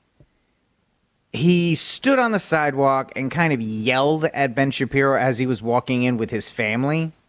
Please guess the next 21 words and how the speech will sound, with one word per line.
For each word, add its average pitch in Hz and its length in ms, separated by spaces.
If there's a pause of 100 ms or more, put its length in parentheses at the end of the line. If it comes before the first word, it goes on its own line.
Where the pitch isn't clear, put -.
So 107 760
Ben 139 160
Shapiro 135 400
goes, 127 240 (200)
here's 320 160
the 240 60
thing. 170 220 (220)
These 196 180
Turning 269 320
Point 214 220
U 185 100
S 160 120
A 180 120
rallies 139 360
have 139 140
not 202 200
exactly 143 440
been, 117 540 (560)
um, 82 720 (800)
calm 156 720
events, 113 800